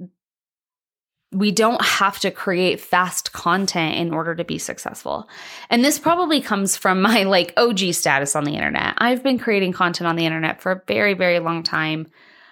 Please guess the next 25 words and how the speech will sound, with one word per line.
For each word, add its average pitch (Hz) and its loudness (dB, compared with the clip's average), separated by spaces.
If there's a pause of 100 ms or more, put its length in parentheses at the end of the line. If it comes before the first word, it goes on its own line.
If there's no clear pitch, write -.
(180)
um, 202 2
longer 247 2
than 247 2
some 226 0
TikTokers 165 -2
have 156 -10
been 151 -4
alive, 143 -2
truly. - -8
<laughs> - -2
And 233 4
so 226 2 (500)
coming 294 4
from 240 2
the 220 0
O 202 2
G 190 -2
blogging 170 0
world, 165 -2
where 170 2
I 175 2
had 214 -2
a 226 2
blog 180 0
back 165 0